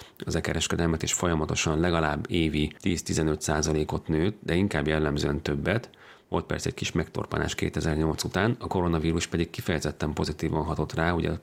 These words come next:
egy év alatt két vagy három évet is nőtt akár, tehát ilyen harminc és negyvenöt százalék közé teszik a különböző piaci elemzők ennek a növekedését, és ehhez képest látszik az, vagy, vagy az, az a várakozás szakértők részéről, hogy ez hat és tíz százalék közé lassul be, ami hogyha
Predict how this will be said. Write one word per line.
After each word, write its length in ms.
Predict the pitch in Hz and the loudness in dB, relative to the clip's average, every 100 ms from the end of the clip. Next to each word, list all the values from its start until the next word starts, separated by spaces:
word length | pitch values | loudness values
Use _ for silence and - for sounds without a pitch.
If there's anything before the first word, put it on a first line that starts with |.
| - - | -10 -4
egy 200 | 82 82 | -2 0
év 140 | 80 | 0
alatt 220 | 80 82 | 0 -2
két 320 | - 80 - - - | -2 -2 -2 -16 -8
vagy 160 | 73 | -4
három 340 | - 82 80 76 | 0 2 2 2
évet 260 | 78 76 | 2 0
is 140 | - - | -2 0
nőtt 260 | 78 73 | 0 0
akár, 220 | 80 - 80 | -4 -2 -2
tehát 180 | 80 | -2
ilyen 120 | 82 80 | 0 2
harminc 420 | 82 73 71 - - 76 73 | 2 0 -4 -8 -10 -6 -2
és 140 | - | 0
negyvenöt 400 | 82 80 76 78 | 0 2 0 0
százalék 460 | - 76 76 76 - | 0 0 2 0 0
közé 180 | 76 78 | 0 0
teszik 280 | 71 - | -2 -2
a 60 | - | -2
különböző 420 | - 80 76 78 | 0 2 2 0
piaci 360 | 80 80 78 80 | 2 0 2 0
elemzők 360 | 76 78 76 | 0 0 0
ennek 240 | 78 78 - | 0 0 0
a 40 | |
növekedését, 640 | 73 80 87 95 107 113 107 - | -2 -2 0 0 0 -2 -4 -8
és 80 | - | -12
ehhez 360 | - 120 120 - | -2 2 2 0
képest 420 | - 82 80 - | -2 0 0 0
látszik 380 | 82 82 - 82 | 0 0 -2 0
az, 220 | 80 92 - | 0 0 -2
vagy, 180 | 80 | -2
vagy 160 | 76 80 | 0 0
az, 160 | - 82 | 0 0
az 120 | 87 | 2
a 60 | 85 | 2
várakozás 520 | 82 80 82 78 78 | 2 2 0 -2 -2
szakértők 500 | - 82 78 73 80 | -2 -2 -2 -2 -2
részéről, 380 | - 85 - 85 | 0 2 2 2
hogy 100 | 82 | 0
ez 100 | - | -2
hat 200 | 95 87 | -4 0
és 160 | 78 - | -2 0
tíz 160 | 82 | -2
százalék 480 | - 78 76 76 76 | 0 0 0 0 0
közé 320 | - 76 71 | -2 0 0
lassul 500 | 71 80 76 - 78 | 2 0 0 0 0
be, 240 | 76 85 - - | 2 0 -2 -6
ami 220 | - 90 | 0 2
hogyha 480 | 82 82 85 87 | 2 0 2 2